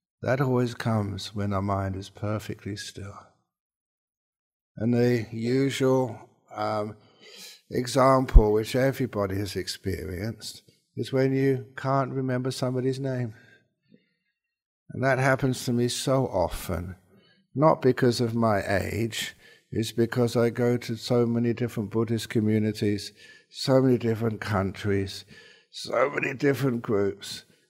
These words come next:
and sometimes, sometimes people come to me and say, "Oh, I saw you in Jakarta last week. Do you remember me?" And I say, "Listen, there was two and a half thousand people there."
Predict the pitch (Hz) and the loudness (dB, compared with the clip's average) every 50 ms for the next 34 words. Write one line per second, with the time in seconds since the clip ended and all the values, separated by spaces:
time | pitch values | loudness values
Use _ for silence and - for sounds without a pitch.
0 | _ _ - 110 123 135 127 - - 135 135 135 131 113 - 135 127 123 127 123 | _ _ 0 0 0 0 0 2 2 2 2 2 0 -2 -2 0 2 2 2 2
1 | 120 113 110 110 - - - - - - - - _ - - - 160 151 151 143 | 0 -2 -4 -8 -12 -16 -20 -20 -20 -20 -20 -20 _ -8 0 2 2 2 2 2
2 | 147 156 143 139 139 135 127 - - 143 139 127 127 127 127 120 - 135 131 127 | 2 2 4 4 2 0 0 2 2 2 2 2 2 0 -2 0 0 0 0 0
3 | 127 120 - - 123 123 123 123 120 117 117 110 - - 131 120 120 - - 170 | 0 -2 -4 -2 0 0 0 0 0 -2 -4 -6 -6 -4 -2 -2 -2 0 2 2
4 | 180 180 175 165 165 160 156 - - 165 156 156 156 151 147 147 139 135 - 143 | 4 4 6 6 6 4 4 2 4 6 6 6 6 6 4 2 0 0 -2 -2
5 | 139 156 160 165 165 165 160 160 - 156 139 131 123 123 120 110 - - - 123 | 0 4 6 8 8 8 6 6 6 6 6 6 6 6 4 4 2 0 0 0
6 | 117 110 - - - - - - - - - _ - 117 127 143 147 147 151 151 | 2 0 0 -2 -8 -18 -18 -18 -18 -20 -14 _ 0 4 4 4 4 4 4 2
7 | 151 147 131 139 131 123 131 139 147 156 151 151 139 135 135 135 139 127 120 - | 2 2 2 0 0 2 2 2 2 2 2 0 -2 -2 -2 -2 -2 -2 -2 -2
8 | - 139 135 139 147 160 156 - 147 131 127 127 127 127 - - 151 147 143 139 | 0 2 2 4 4 2 2 2 0 0 2 2 0 0 0 2 2 4 4 4
9 | 139 143 143 139 - 147 143 143 143 - 151 139 139 - 170 170 160 - 151 131 | 4 4 4 4 6 6 6 6 6 4 2 6 8 8 8 8 8 8 8 8
10 | 123 120 120 113 101 95 | 10 10 8 8 6 4